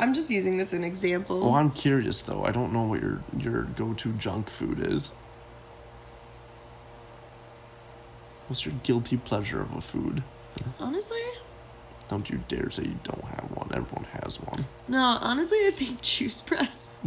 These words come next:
Speaker 2: Juice Press?
Speaker 1: I really like Juice Press. Or, uh, there are, like, these little protein cookies
Speaker 2: Mm-hmm.
Speaker 1: that I'll eat. They're not bad.
Speaker 2: Mm. You don't like
Speaker 1: But they're, like,
Speaker 2: potato chips?
Speaker 1: I do not
Speaker 2: Pop?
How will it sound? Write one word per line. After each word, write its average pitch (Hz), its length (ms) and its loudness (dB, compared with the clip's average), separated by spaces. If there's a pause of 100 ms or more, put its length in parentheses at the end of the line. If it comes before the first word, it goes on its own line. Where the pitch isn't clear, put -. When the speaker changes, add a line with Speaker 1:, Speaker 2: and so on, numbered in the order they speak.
Speaker 2:
Juice 131 340 8
Press? - 480 4
Speaker 1:
I 262 100 6
really 226 440 6
like 214 220 4
Juice 220 200 -2
Press. 233 160 -4 (240)
Or, 359 500 10
uh, 247 240 12
there 247 160 6
are, 285 60 8
like, 294 220 4
these 262 180 6
little 233 160 2
protein 220 640 2
cookies 269 720 6
Speaker 2:
Mm-hmm. 117 340 4 (220)
Speaker 1:
that 233 140 2
I'll 240 200 4
eat. 254 300 2 (420)
They're 233 140 2
not 247 240 2
bad. 175 520 2
Speaker 2:
Mm. 110 300 0 (480)
You 120 100 0
don't 120 220 2
like - 140 0
Speaker 1:
But 202 160 -2
they're, 196 180 0
like, 175 340 0
Speaker 2:
potato 127 400 4
chips? - 560 0 (540)
Speaker 1:
I 220 160 4 (180)
do 202 140 2
not 180 140 6
Speaker 2:
Pop? 120 160 12